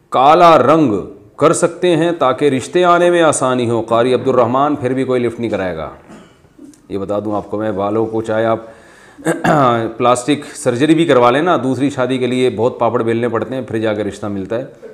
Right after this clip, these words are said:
बड़े धक्के खाने पड़ते हैं इंसान को। और दूसरी शादी के लिए जितने धक्के खाएंगे ना, करने के बाद जो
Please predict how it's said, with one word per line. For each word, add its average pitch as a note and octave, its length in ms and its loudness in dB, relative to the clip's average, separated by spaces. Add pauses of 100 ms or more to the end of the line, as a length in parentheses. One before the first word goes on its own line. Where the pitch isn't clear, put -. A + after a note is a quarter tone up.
(180)
बड़े A2 180 -2
धक्के G2+ 360 -4
खाने G#2 260 -6
पड़ते F#2 260 -8
हैं F#2+ 80 -6
इंसान E2 300 -10
को। C#2 180 -18 (540)
और C#3+ 380 4 (560)
दूसरी C3+ 380 -4
शादी C#3 360 -2
के C#3 160 0
लिए E3+ 200 4
जितने D#3 280 0
धक्के D#3 280 -2
खाएंगे C#3+ 260 -2
ना, E3+ 120 -2
करने D3+ 320 2
के D#3 80 6
बाद C#3 260 4
जो D3+ 420 0